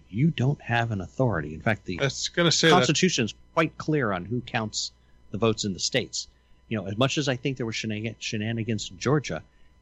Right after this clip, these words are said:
Speaker 1: it's Georgia's count. There's not much I can do as a s-, res-, you know, resident of Maryland.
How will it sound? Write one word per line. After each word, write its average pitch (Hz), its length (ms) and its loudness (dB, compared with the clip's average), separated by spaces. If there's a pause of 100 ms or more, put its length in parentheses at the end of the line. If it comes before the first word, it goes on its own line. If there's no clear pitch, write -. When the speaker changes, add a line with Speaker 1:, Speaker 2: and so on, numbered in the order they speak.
Speaker 1:
it's 117 180 -2
Georgia's 101 440 0
count. - 500 -4
There's 104 180 -8
not 107 180 0
much 110 200 -4
I 98 100 -4
can 92 180 -8
do 110 260 -2
as 82 200 -8
a 92 60 -18
s-, - 280 -6 (280)
res-, 92 280 -4 (120)
you 113 100 0
know, 92 60 0
resident 92 340 0
of 85 80 -6
Maryland. 104 360 0